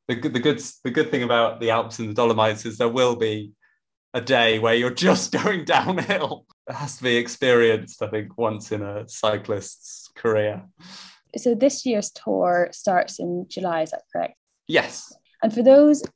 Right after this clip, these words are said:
Speaker 2: perhaps that can't make it this year, is there any other ways in which people can get involved and support all the great work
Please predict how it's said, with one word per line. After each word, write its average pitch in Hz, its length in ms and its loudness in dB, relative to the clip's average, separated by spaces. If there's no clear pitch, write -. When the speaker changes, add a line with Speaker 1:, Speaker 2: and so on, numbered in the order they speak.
Speaker 2:
perhaps - 360 -4
that - 120 -8
can't - 260 -2
make 202 240 -2
it 175 180 -6
this 214 280 -4
year, 185 420 -2
is 220 120 2
there 247 80 4
any 254 140 2
other 226 140 0
ways 185 540 0
in 190 60 -8
which - 180 -8
people 196 280 0
can 190 460 -6
get 196 160 2
involved 185 520 0
and 185 120 -10
support - 480 -2
all 180 160 0
the 170 80 -4
great 175 300 -2
work 175 220 -2